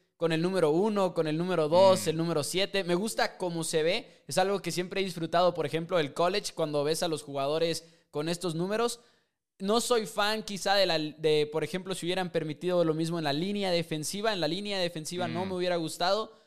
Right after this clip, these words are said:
Speaker 1: pero linebackers, safeties, cornerbacks, está bien. Sí lo, prefiero un cornerback o un safety con un número uno, un número dos, etcétera, a que con un cuarenta y algo. Nunca me han gustado los cuarentas en los cornerbacks y en los safeties.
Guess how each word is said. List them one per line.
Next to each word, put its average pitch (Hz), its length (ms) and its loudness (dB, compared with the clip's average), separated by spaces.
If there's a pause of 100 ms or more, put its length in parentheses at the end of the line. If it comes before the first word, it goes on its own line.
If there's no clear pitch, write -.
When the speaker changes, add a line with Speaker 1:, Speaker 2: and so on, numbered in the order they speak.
(100)
Speaker 1:
pero 190 180 -2
linebackers, 214 880 0 (300)
safeties, 202 640 -2
cornerbacks, 175 760 2 (220)
está 233 280 2
bien. 170 260 2
Sí 190 100 -2
lo, 185 400 4
prefiero 247 380 2
un 240 240 -2
cornerback 190 760 0 (300)
o 160 160 4
un 190 160 2
safety 170 640 -2
con 170 160 -2
un 202 80 -4
número 175 540 2
uno, 214 360 0
un 196 120 -2
número 180 280 -2
dos, 185 380 4
etcétera, 226 560 -2 (300)
a - 100 -4
que - 140 -6
con 170 160 -2
un 190 100 -4
cuarenta 156 460 0
y 151 80 2
algo. 135 320 0
Nunca 220 260 -4
me 208 80 -4
han 202 120 -4
gustado 185 360 0
los 160 160 0
cuarentas 151 680 0 (200)
en 151 180 -2
los 147 380 2
cornerbacks 151 680 0
y 147 120 -2
en 139 80 0
los 131 160 -2
safeties. 123 480 -6